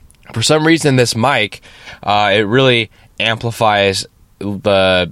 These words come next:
the deep parts of your voice, which when you're sick just happens to be the nasally part of your <laughs> voice.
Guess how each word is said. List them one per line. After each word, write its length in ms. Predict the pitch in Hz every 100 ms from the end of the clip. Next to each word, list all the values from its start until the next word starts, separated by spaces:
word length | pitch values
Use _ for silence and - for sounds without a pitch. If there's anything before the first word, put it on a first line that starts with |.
| -
the 140 | - 98
deep 320 | 101 117 120
parts 300 | 131 120 -
of 80 | 120
your 80 | 101
voice, 480 | 101 110 160 -
which 200 | 110 107
when 120 | 113 104
you're 100 | 95
sick 380 | - 123 127
just 180 | - 104
happens 420 | 104 101 101 101
to 60 | -
be 240 | 98 98
the 100 | 92
nasally 520 | 90 95 98 92 92 87
part 280 | 92 82
of 60 | 90
your 160 | 101 104
<laughs> 0 |
voice. 580 | - - 90 - -